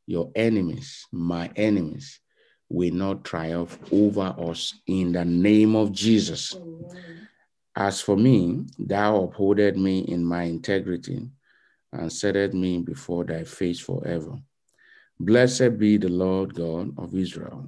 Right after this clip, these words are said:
from everlasting to everlasting. Amen and amen. Chapter forty-two,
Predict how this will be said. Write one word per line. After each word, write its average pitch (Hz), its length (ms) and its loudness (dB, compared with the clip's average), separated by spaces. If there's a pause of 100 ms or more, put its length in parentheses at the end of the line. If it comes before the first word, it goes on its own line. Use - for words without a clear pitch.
from 82 240 -8
everlasting 85 800 -4 (480)
to 85 140 -6
everlasting. 87 840 -4 (100)
Amen 113 800 4
and 90 160 -2
amen. 85 540 -2 (400)
Chapter 101 340 -2
forty-two, 98 760 -2